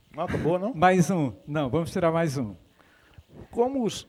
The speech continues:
Speaker 1: o céu tem sido meio nublado nessa época aqui, ah, eu tirei
Speaker 2: Começo
Speaker 1: um
Speaker 2: de inverno, né?
Speaker 1: Zé,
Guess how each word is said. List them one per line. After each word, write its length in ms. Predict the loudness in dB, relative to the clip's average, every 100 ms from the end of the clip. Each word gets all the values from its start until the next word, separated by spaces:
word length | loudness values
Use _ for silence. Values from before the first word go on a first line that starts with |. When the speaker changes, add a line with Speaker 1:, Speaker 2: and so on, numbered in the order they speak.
| -10
Speaker 1:
o 60 |
céu 380 | -8 -2 2 0
tem 220 | -2 -10
sido 380 | -10 -8 -8 -6
meio 260 | -6 -4 -6
nublado 720 | -8 -8 -6 -2 -2 -2 -10
nessa 360 | -12 -14 -8 -6
época 400 | -6 -6 -10 -12
aqui, 320 | -6 -6 -6 -12 _ _ _ _ _ _ _ _ _
ah, 120 | -6
eu 120 | -6
tirei 200 | -6 -6
Speaker 2:
Começo 340 | -4 0 0 0
Speaker 1:
um 40 |
Speaker 2:
de 100 | -2
inverno, 580 | -2 -2 -2 0 -2 -4
né? 200 | -6 -10 _ _ _ _ -8
Speaker 1:
Zé, 300 | -2 0